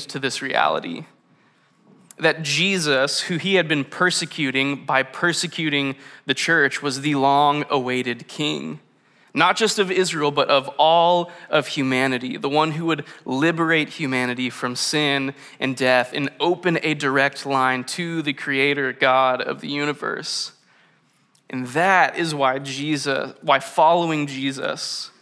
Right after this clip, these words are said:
and coming to know him was of surpassing worth to Paul, because to know Jesus is to know God himself.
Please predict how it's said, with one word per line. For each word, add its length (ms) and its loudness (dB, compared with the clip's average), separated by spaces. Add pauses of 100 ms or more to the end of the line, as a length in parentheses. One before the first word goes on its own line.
(560)
and 160 -4
coming 380 2
to 180 -4
know 420 0
him 580 -8 (560)
was 140 -4
of 180 2
surpassing 920 -2
worth 560 -6 (360)
to 100 -8
Paul, 520 -2 (920)
because 380 2
to 160 -4
know 420 4
Jesus 1120 -6 (720)
is 200 -6
to 100 -6
know 240 2
God 500 0
himself. 840 -8